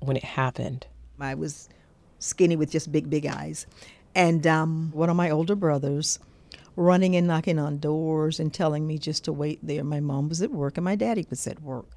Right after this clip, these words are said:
Speaker 1: It was August first, nineteen forty-seven, around ten or eleven on a muggy and bright morning. Miami police officers on motorcycles surrounded the neighborhood. Her big brother took off to tell the neighbors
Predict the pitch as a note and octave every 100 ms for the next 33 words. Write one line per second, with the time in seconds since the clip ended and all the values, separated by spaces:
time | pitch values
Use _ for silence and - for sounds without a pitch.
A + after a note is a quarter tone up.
0 | - - C3 C#3 D3+ - D#3 E3+ F#3+ -
1 | - B2+ B2+ - C3+ C#3 - D3 - C3
2 | B2 - B2+ A#2+ A2 B2+ - - - -
3 | - E3+ E3 D#3+ - G3+ G3+ A2+ D#3 D3
4 | C#3 B2+ B2+ B2+ - C3+ C3 C#3 D3 D#3
5 | - C3+ B2 A#2+ B2 C3 B2+ G#2+ - -
6 | - - - - - - F3 F#3+ A#3+ A3+
7 | G3 F3+ E3+ C#3+ C#3+ - C3+ B2 C#3 C3+
8 | C#3+ D3+ - B2+ B2 A#2+ A#2 - - -
9 | C#3+ C#3 D3+ D#3 D3 C3+ C3 B2 A#2+ B2+
10 | E3 - - - - - - - - F#3
11 | G3+ F3 F3+ D#3+ C#3+ - D#3+ D3+ C3 B2
12 | - D3 - E3+ F3 E3+ C3+ C3 B2